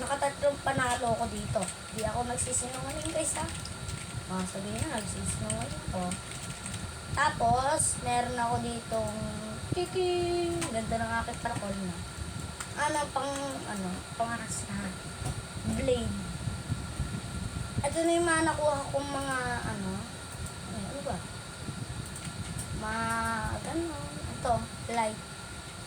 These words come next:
Na bugs. Tapos, ito. Mga nakuha ko. Ito yung pinakamakanda.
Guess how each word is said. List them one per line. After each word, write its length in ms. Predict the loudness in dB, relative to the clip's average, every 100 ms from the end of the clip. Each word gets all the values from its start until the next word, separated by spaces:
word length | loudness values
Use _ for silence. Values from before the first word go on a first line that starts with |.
| -8 -4
Na 100 | -4 -2 -6 -6 -8 -8 -6 -6 -6 -6 -4 -2
bugs. 580 | 0 0 0 0 0 -2 -4 -4 -4 -6 -10 -8 -6 -4 -4
Tapos, 400 | -2 0 0 -2 -2 0
ito. 300 | 0 0 -2 -2 -4 -6 -6 -4 -6 -8 -4
Mga 140 | -2 0
nakuha 300 | 0 0 2
ko. 40 | 0
Ito 160 | 4
yung 240 | 6 4 2 -4
pinakamakanda. 840 | 0 0 0 0 0 0 -2